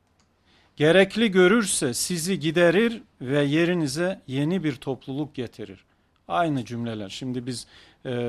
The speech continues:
En'am yüz otuz üçe bakarak bu, e, ayetleri, bu ayetleri açıklayıcı ve benzer ayetleri, müteşabih ayetler olarak ortaya koyduk ve bunlardan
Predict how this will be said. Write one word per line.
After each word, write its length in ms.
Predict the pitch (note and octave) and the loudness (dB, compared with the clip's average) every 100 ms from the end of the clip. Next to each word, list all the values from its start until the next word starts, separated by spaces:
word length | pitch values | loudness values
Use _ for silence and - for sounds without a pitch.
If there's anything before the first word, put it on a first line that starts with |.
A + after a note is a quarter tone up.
| A#2 A#2 C#3 | -4 -6 -4
En'am 340 | C3+ C#3+ C#3 | -2 -2 -2
yüz 200 | C3 B2 | -4 -4
otuz 340 | C#3 C#3 C3 | -6 -6 -12
üçe 320 | C3 - A#2 A#2+ | -10 -8 -6 -4
bakarak 420 | B2 G#2 A#2 D3+ _ _ _ _ B2 | -6 -6 -6 -6 _ _ _ _ -4
bu, 320 | D3+ D#3+ - | -2 -2 -4
e, 80 | C#3+ B2 A#2+ A#2+ - | -6 -4 -4 -4 -2
ayetleri, 760 | C3+ C#3+ C#3+ - B2+ A#2+ E3+ G#3 _ _ _ _ _ _ _ | 0 2 0 -4 -4 -2 -4 -6 _ _ _ _ _ _ _
bu 180 | F3 E3 | 2 4
ayetleri 640 | D3+ D3 D3 D3 C#3+ E3 - | 4 2 0 -2 0 -2 0
açıklayıcı 800 | D3 - - D3 C3+ C3 D#3 D#3+ | -2 -2 -6 -2 -2 -2 -2 -2
ve 220 | C3+ G#2+ | -2 0
benzer 440 | D3+ D#3 E3 F3+ | 0 2 4 4
ayetleri, 560 | D3+ C#3 C#3 C3+ A#2+ A2+ | 4 2 -2 -6 -6 -6
müteşabih 760 | B2 - B2+ - C3 C#3+ D3+ | -8 -6 -6 -4 -4 -4 -4
ayetler 440 | C#3+ B2+ B2 C3+ B2+ | -2 -2 -2 -2 -2
olarak 460 | B2 B2+ C3+ F#3+ - _ _ _ - | 0 2 2 0 -4 _ _ _ -4
ortaya 460 | D3 B2+ C#3 D3 | -4 -2 0 0
koyduk 600 | D3+ C#3+ C3 A2+ F#3 - - | 0 0 0 0 -4 -6 -6
ve 260 | B2+ A#2 | -4 -2
bunlardan 580 | D3+ D#3+ C3+ A#2+ E3+ | 0 2 2 0 -4